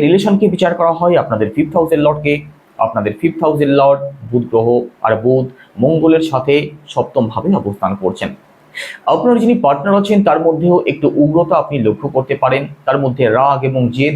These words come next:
আপনি একটু বেশি লক্ষ্য করতে পারবেন। একটু সিরিয়াস থাকার চেষ্টা করুন। কতদিন? দেখুন সম্পূর্ণ নভেম্বর মাসটাই এই প্রবলেম আপনাদের মধ্যে কম বেশি থাকবে। তেইশ তারিখের পরবর্তী সময়ে প্রবলেম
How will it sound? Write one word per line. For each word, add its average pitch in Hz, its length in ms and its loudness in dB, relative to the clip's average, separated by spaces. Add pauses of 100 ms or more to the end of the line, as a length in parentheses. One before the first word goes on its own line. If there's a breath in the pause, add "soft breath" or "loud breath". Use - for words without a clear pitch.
আপনি 127 240 -6
একটু 196 140 -10 (140)
বেশি 110 240 -4 (120)
লক্ষ্য 107 300 -2
করতে 107 280 -4
পারবেন। 98 280 -2 (720 loud breath)
একটু 123 220 -2
সিরিয়াস 120 280 2
থাকার 95 280 -2
চেষ্টা 147 300 0
করুন। 160 220 2 (300)
কতদিন? 143 360 0 (840)
দেখুন 151 260 2 (180)
সম্পূর্ণ 156 420 2 (440 loud breath)
নভেম্বর 180 420 2
মাসটাই 185 340 0 (120)
এই 127 160 2
প্রবলেম 127 300 0 (100)
আপনাদের 107 340 0
মধ্যে 107 200 -2 (100)
কম 95 160 0
বেশি 107 240 -10
থাকবে। 147 280 0 (380 loud breath)
তেইশ 214 260 2
তারিখের 214 380 2
পরবর্তী 165 400 0 (100)
সময়ে 185 240 0 (120)
প্রবলেম 123 380 0